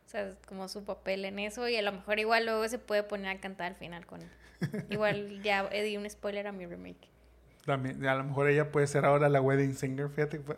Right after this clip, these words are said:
Speaker 2: podemos hacer ahí como ese, ese gender bend. Eh, fíjate que sí la pensé, pero no sé si tú lo piensas de esta manera. Yo estoy seguro que mucha gente sí, pero de pronto Anna Kendrick tiene como cara de mamona.
Speaker 1: Sí, sí tiene.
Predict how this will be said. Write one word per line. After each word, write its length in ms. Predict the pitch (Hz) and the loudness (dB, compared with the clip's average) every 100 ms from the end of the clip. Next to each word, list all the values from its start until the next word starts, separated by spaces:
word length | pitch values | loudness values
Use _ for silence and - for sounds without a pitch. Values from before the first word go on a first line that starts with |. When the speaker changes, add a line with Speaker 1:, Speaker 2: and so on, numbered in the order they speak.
| - | -8
Speaker 2:
podemos 400 | - 135 135 139 | -2 0 0 -2
hacer 220 | 147 139 135 | 0 0 0
ahí 140 | 135 | -2
como 260 | 139 135 127 | -2 -2 -2
ese, 320 | 139 139 151 | -4 -6 -8
ese 180 | 147 143 | -6 -6
gender 320 | 135 131 131 | -2 0 0
bend. 240 | 127 131 123 - - - - - - - | -2 -4 -6 -16 -20 -20 -20 -20 -20 -2
Eh, 520 | 151 160 165 156 - - - - - _ | 2 4 2 0 -6 -18 -20 -20 -20 _
fíjate 400 | 180 208 240 294 | 0 2 0 -2
que 120 | 226 | 0
sí 160 | 208 175 | 2 4
la 180 | 196 202 | 4 4
pensé, 440 | 190 147 131 117 - _ - | 0 2 -2 -4 -12 _ -2
pero 440 | 160 160 165 165 - - | 2 4 2 -2 -12 -14
no 260 | 170 196 262 | -4 -2 0
sé 140 | 254 | -2
si 240 | 240 220 185 - - | 0 -2 -2 -10 2
tú 120 | 160 | 6
lo 140 | 175 175 | 6 6
piensas 280 | 160 165 | 2 2
de 80 | 156 | 0
esta 160 | 143 143 | 0 -2
manera. 460 | 135 131 123 - - | -2 -2 -6 -8 -14
Yo 120 | 143 143 | -6 -4
estoy 160 | 160 | -2
seguro 260 | 160 156 151 | 0 -2 -2
que 80 | 139 | -6
mucha 280 | 131 123 127 | -6 -4 -6
gente 200 | 120 - | -6 -12
sí, 140 | 117 | -14
pero 140 | - 135 | -8 -8
de 60 | 135 | -4
pronto 340 | 208 143 180 | -4 -2 0
Anna 180 | 185 180 | -2 -2
Kendrick 380 | 170 160 160 - | -4 -2 -6 -4
tiene 200 | 170 151 | -4 -4
como 280 | 170 165 143 | -2 -4 0
cara 220 | 127 135 | 2 2
de 60 | 139 | 0
mamona. 420 | 127 127 120 104 - - | -2 -2 -4 -10 -18 -12
Speaker 1:
Sí, 180 | 240 | -12
sí 140 | 233 233 | -10 -10
tiene. 180 | - | -12